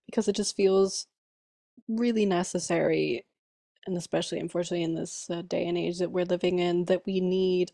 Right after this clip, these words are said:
a lot more recognition of arts and culture, um, you know, that we need more mutual cultural understanding. And,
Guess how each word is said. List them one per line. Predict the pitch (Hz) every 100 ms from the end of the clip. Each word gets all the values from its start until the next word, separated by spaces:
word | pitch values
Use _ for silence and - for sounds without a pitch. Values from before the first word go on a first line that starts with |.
| -
a |
lot | 180 180 175 -
more | 180 175 170 170 160 151 -
recognition | 185 - 175 165 165 175
of | 165 -
arts | 160 - 170
and | 165
culture, | - 170 165 - 165 165 - _ _ _ _
um, | 175 175 165 165 160 160 _ _ _ _
you | 208 175
know, | 170
that | 190
we | 190
need | 175 165
more | 175 170 165 160 151 - - _ _ _ 214
mutual | 202 190 - 170
cultural | - 175 170 170
understanding. | 160 156 160 - 185 175 170 87 113 -
And, | 175 180 175 165